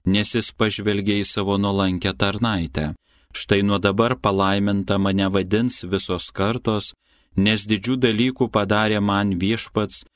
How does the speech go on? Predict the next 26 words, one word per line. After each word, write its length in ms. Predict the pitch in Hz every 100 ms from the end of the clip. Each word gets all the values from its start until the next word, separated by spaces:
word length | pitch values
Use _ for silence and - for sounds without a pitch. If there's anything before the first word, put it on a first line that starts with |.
| _ _
ir 160 | 98 98
šventas 640 | - 98 107 120 117 110 -
yra 200 | 110 107
jo 160 | 110
vardas. 640 | 107 113 90 82 82 - - _ _ _ _
Jis 280 | 92 98 98
maloningas 760 | 104 98 98 98 117 120 113 -
iš 160 | 104 -
kartos 560 | 101 95 110 107 - -
į 120 | 92
kartą 440 | - 101 101 - 85
tiems, 540 | - 104 117 117 - - _ _
kurie 320 | - 113 104 101
jo 140 | 98 95
klauso. 680 | - 113 107 85 - 82 82 _ _ -
Jis 260 | 98 -
parodo 560 | - 101 104 113 113 104
savo 320 | - 101 98
rankos 520 | 101 104 98 95 87
galybę 600 | 90 87 98 113 113 104 - _ _ _
ir 180 | 98 107
išsklaido 640 | 107 - 113 113 113 113
iš 220 | 110 101
didžios 400 | 104 98 101 101
širdies 580 | - 101 95 98 92 87
žmones. 640 | 95 92 82 78 78 -